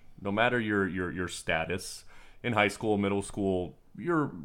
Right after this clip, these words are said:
job, your whatever, your family, you can still change your life. You know, in that, that video that Grady showed me, and, and we'll, we'll, we'll drop it either on one of our stories on, on, on Instagram so you guys can reference it, but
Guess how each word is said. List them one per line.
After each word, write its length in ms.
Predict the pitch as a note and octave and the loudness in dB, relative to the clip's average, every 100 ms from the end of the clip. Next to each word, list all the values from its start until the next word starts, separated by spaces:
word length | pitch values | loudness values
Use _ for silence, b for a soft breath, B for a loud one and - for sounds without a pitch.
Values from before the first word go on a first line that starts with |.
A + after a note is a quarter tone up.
| A2 | -4
job, 500 | G2+ A2 A2+ G#2+ G2+ | 4 8 10 8 4
your 140 | G#2 G2+ | 2 4
whatever, 520 | G2+ G2 A2+ F2+ E2+ | 4 4 4 2 0
your 120 | F2+ | -2
family, 680 | - A2+ A2+ A2+ A2 G#2+ - B B B - - - | -2 0 2 0 0 -2 -6 B B B -20 -20 -8
you 180 | B2 A3 | -4 -2
can 280 | C#4+ F#3+ C#3 | 0 0 -2
still 520 | - - D3+ F#3 D3+ | -6 -2 2 4 2
change 380 | - C#3+ C#3 G2+ | 2 4 4 2
your 120 | F2+ | 4
life. 520 | G#2 F#2 - - - - b b b | 4 4 0 -10 -16 -16 b b b
You 80 | - | 0
know, 100 | B2+ | 4
in 120 | C3+ | 6
that, 200 | C#3 B2 | 6 4
that 140 | A2 G#2+ | 4 2
video 240 | B2+ B2+ | 2 2
that 160 | G#2 F#2+ | 0 0
Grady 240 | G#2 G#2 | -2 -2
showed 280 | G2 G#2+ G#2 | -2 -2 -2
me, 120 | G2 | -2
and, 100 | F#2 | -2
and 220 | F#2 F#2+ | -2 -4
we'll, 340 | F#2 F#2+ A2+ G#2+ | -4 -2 0 0
we'll, 260 | G#2+ G#2 - | 0 -2 -2
we'll 240 | G2+ G2+ | -4 -4
drop 320 | F#2 A2+ B2+ | -2 0 2
it 80 | G#2+ | 0
either 200 | G#2 G2+ | -2 0
on 140 | F#2+ F#2 | 0 0
one 140 | G2+ | 0
of 80 | F#2+ | 2
our 100 | F#2 | 0
stories 520 | - G2+ G2 F#2 F2 | -2 -2 0 0 -2
on, 180 | F2+ D#2+ | -4 -4
on, 240 | F2 F2 | -6 -6
on 140 | - F2+ | -6 -6
Instagram 440 | F#2+ G2 F#2+ F#2 | -6 -6 -4 -4
so 120 | - | -4
you 100 | G2 | -4
guys 160 | G2 F#2 | -2 -4
can 100 | F#2+ | -6
reference 440 | F2+ F#2+ G2 F2+ | -4 -4 -4 -8
it, 200 | F#2 E2 | -8 -8
but 280 | E2 F2 E2 | -6 -6 -8